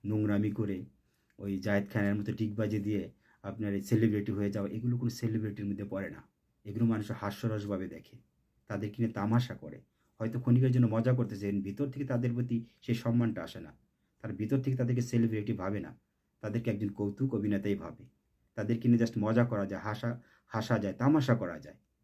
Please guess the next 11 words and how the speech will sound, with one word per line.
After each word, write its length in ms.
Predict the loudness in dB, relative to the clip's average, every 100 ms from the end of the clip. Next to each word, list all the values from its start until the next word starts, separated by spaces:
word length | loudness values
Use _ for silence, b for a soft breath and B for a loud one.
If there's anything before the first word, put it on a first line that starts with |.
| _ _ -2
অন্তর 300 | 4 4 4
থেকে 220 | 0 -2
তাদেরকে 280 | 0 0 -2
সেলিব্রিটি 680 | 0 4 4 4 -2 -6 -8 -16 _ _ -14
হিসেবে 260 | -6 -4 -4
তাদেরকে 340 | -4 -4 -6
সম্মতি 420 | -4 -2 -2 -4
প্রকাশ 280 | -6 -6 -8
করা 200 | -12 -14
যায় 200 | -12 -14
না। 140 | -14